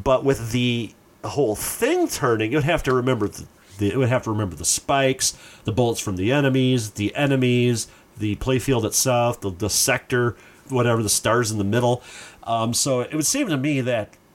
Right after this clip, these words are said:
just having your ship on the outside rotate is just the better move in the long run anyway, even if people didn't get, f-, you know, may-, if people didn't feel sick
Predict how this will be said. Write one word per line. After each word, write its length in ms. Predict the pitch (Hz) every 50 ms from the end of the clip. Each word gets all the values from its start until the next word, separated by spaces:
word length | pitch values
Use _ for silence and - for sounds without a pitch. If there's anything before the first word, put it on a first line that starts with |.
| _ _ -
just 160 | 139 208 208 170
having 300 | 190 214 185 175 143 135
your 100 | 135 -
ship 300 | - - - 113 - - -
on 140 | 127 123 113
the 100 | 113 113
outside 360 | 113 110 - - 113 104 98
rotate 360 | 107 113 104 - - 104 95
is 160 | 101 104 104 95
just 240 | - 123 - -
the 60 | - 107
better 280 | - 120 113 110 107
move 300 | 101 113 117 117 113 104
in 80 | 107 104
the 100 | 104 104
long 300 | 104 107 107 107 107 104
run 240 | 98 104 98 98 95
anyway, 480 | - 127 131 123 110 107 104 101 95
even 240 | 95 127 123 113 110
if 100 | 104 -
people 240 | - 120 110 98 92
didn't 420 | 90 104 120 117 110 98 - - -
get, 160 | 110 - -
f-, 280 | - - - - - -
you 120 | 135 123
know, 100 | 98 87 - -
may-, 260 | 113 113 98 95 - - -
if 180 | - 143 - -
people 220 | - - 107 104
didn't 340 | 101 95 - 151 - 110 -
feel 240 | - - 113 95 -
sick 380 | - - - 76 - - -